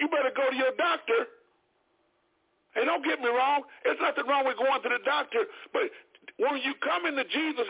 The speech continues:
Christ and when you follow him, he is the great physician. And we begin to elevate the way we see things and do things because everything is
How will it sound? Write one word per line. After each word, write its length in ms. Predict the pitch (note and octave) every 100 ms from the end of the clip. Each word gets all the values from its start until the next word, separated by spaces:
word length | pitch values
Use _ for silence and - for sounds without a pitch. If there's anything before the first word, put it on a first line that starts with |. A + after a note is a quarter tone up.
| -
Christ 420 | D4 D4+ - - - - _ _ _ _ - -
and 140 | A3+
when 100 | A#3+
you 80 | A3+ G#3+ C#4+
follow 400 | E4 E4 B3+ F#3+
him, 480 | C#4+ D4 D3+ - - _ _ _ _ - _ _
he 360 | C#4+ F4 E4+ D4
is 20 |
the 80 | A#3
great 320 | F3+ C4 C#4 -
physician. 560 | G#3 G3+ A#3+ - C#3 G2 - _ _ _ - -
And 140 | G#3 G#3
we 160 | D4+
begin 400 | D4 C4 D4 D4 -
to 240 | B3 A3 - - - _ -
elevate 600 | E4+ E4 A3+ G#3 E3+ - _
the 80 | F#4+
way 160 | A4+ G#4+ G3+
we 80 | G#3+ -
see 160 | D4 D4+ D4
things 400 | A3+ G3+ E3+ C3+ - - -
and 240 | G#3+ F3
do 160 | C4 C#3 -
things 480 | F#3 C3+ G2+ - - - _ _ _ _ _ _ -
because 280 | - G#3+ G#3+
everything 520 | D4+ D4+ - C#4 A#3+
is 120 | G#3+